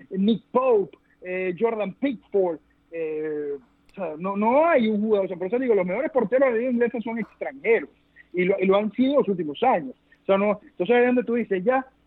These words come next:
ya el United de, de, de, de, en la, en, en la retaguardia flaquea, porque además Wesley Brown y, y John O'Shea tampoco, o sea, fueron gra-, o sea, ahí es donde tú tienes que colocar a otros jugadores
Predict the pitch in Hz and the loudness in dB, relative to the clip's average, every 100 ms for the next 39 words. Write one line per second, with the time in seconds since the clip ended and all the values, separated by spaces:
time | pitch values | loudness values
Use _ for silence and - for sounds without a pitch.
0 | _ _ - 196 247 269 247 262 262 202 | _ _ -4 0 0 0 0 2 0 -2
1 | 190 175 151 143 190 190 175 190 185 180 | -6 -6 -10 -4 -4 -4 -4 -2 -2 -2
2 | 170 185 185 185 185 185 185 185 185 190 | -6 -8 -4 -4 -2 -4 -6 -4 0 2
3 | 196 208 208 208 311 285 208 190 180 160 | 2 2 2 2 2 2 0 -4 -4 -10
4 | 175 147 - 156 143 165 196 165 190 233 | -10 -12 -10 -10 -4 -2 -2 0 2 2
5 | 277 240 262 262 196 - 202 175 220 240 | 2 2 2 0 -4 -6 -8 0 0 -2
6 | 220 240 233 277 _ - 208 185 - 226 | -4 0 0 -2 _ -2 -2 -2 0 2
7 | 208 - 269 339 _ _ _ - 190 170 | 2 -2 -12 -12 _ _ _ -6 -4 -2
8 | 196 196 220 220 208 - _ 190 160 160 | -2 0 0 0 0 -4 _ -4 -2 2
9 | 175 220 226 240 226 196 233 226 190 156 | 2 2 2 0 0 -2 0 2 0 2
10 | 185 214 196 208 220 185 165 185 240 | 2 2 2 0 2 2 2 0 -2